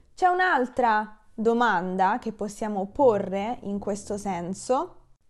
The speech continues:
che è: "Ci sei? Ci sei?" L'altra persona risponderà: "Eccomi, ci sono, ci sono, sono pronto, ci sono, sono pronta." Quindi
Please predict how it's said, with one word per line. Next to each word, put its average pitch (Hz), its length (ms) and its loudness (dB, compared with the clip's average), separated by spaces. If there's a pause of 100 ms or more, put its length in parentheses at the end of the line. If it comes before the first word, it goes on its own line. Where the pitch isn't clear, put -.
che 247 160 2
è: 131 240 0 (560)
"Ci - 180 -8
sei? 254 640 0 (1700)
Ci 262 220 -4
sei?" 262 560 2 (880)
L'altra 226 340 0
persona 277 500 2
risponderà: 226 840 0 (320)
"Eccomi, 226 720 0
ci 302 160 0
sono, 220 680 2 (220)
ci - 160 2
sono, 262 500 2
sono 254 220 0
pronto, 208 760 2 (320)
ci 311 180 0
sono, 233 500 2
sono 233 240 -2
pronta." 190 680 -2 (760)
Quindi 294 680 2